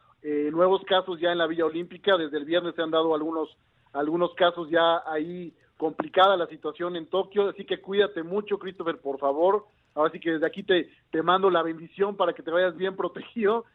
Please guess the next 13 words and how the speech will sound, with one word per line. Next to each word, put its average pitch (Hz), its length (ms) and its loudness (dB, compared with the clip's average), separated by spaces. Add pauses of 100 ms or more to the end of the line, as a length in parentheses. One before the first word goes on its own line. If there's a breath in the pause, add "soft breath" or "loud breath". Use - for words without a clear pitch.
(180)
y 165 120 -12
con 165 180 0
tus 165 140 -12
productos 190 440 4
respectivos 185 600 -2
para 151 200 0
que 156 140 -12
no 170 140 0
tengas 175 300 -2
ni-, 151 100 -8
ningún 160 280 -6
problema, 151 380 0
Christopher. - 400 -16